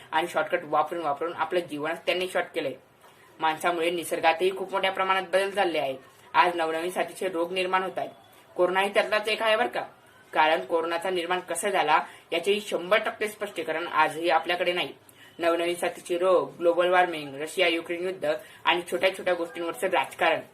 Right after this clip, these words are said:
अशा अनेक समस्यांनी आज मानवाचे जीवन वेढलेले आहे आणि अशा परिस्थितीत माणसाचे मरणे स्वस्त होत आहे आणि जगणे महाग होत आहे. मित्रांनो, शेवटी एवढं सांगतो, माणसातली माणुसकी जपा, एकमेकांना सहाय्य करा,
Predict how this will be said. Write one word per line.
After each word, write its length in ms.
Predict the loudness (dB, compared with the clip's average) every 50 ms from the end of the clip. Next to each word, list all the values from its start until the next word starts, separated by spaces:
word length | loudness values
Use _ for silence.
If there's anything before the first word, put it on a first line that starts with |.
| _ -20 -20 -20 -14 -10
अशा 200 | -6 0 2 2
अनेक 420 | 2 2 0 2 2 2 2 0 0
समस्यांनी 580 | -2 -2 -2 -2 -2 -4 -4 -4 -2 -2 0
आज 240 | 2 2 0 0 2
मानवाचे 420 | 2 0 2 2 0 -4 -4 -4
जीवन 360 | -6 -4 -4 -4 -2 -2 -2 0
वेढलेले 340 | -2 0 2 2 4 4
आहे 340 | 2 -2 -2 -8 -14 -20 -20 -18 -18 -10 -6 -4
आणि 160 | -4 -4 -4
अशा 300 | -8 -6 -2 2 2 2
परिस्थितीत 520 | 2 2 -2 -4 -6 -10 -10 -6 -6 -6 -4
माणसाचे 480 | -2 -2 -2 -2 -2 -4 -6 -6 -6 -6
मरणे 400 | -6 -4 -6 -6 -2 0 -2 -2
स्वस्त 300 | -2 -4 -8 -8 -4 -2
होत 140 | -2 -2 -2 -4
आहे 280 | -4 -2 0 0 0 -2 -4 -12 -16 -8
आणि 160 | -4 -2 -2 -2 -2 -4 -4
जगणे 280 | -4 -4 -4 -2 -2 0
महाग 220 | 2 4 4 4
होत 140 | 2 -2 -4 -2
आहे. 140 | -2 -2 -2 -4 -10 -20 -20 _ _ _ _ _ _ -20 -20 -20 -20 -16 -12
मित्रांनो, 420 | -8 -2 -2 0 0 0 -2 -4
शेवटी 340 | -4 -2 -2 -2 0 2 2
एवढं 200 | 2 4 2 2
सांगतो, 520 | 0 -2 -4 -4 -4 -2 0 0 0 -2 -4 -16 -4 2
माणसातली 440 | 2 2 2 2 -2 -2 0 0 0
माणुसकी 480 | 2 2 2 2 2 0 -4 -6 -4
जपा, 220 | -4 -2 -2 -4 -8 -10 -10 -20 -8 0
एकमेकांना 520 | 0 0 2 2 0 2 2 2 2 0 -2
सहाय्य 380 | -2 -2 2 2 4 4 2
करा, 200 | 2 0 -4 -4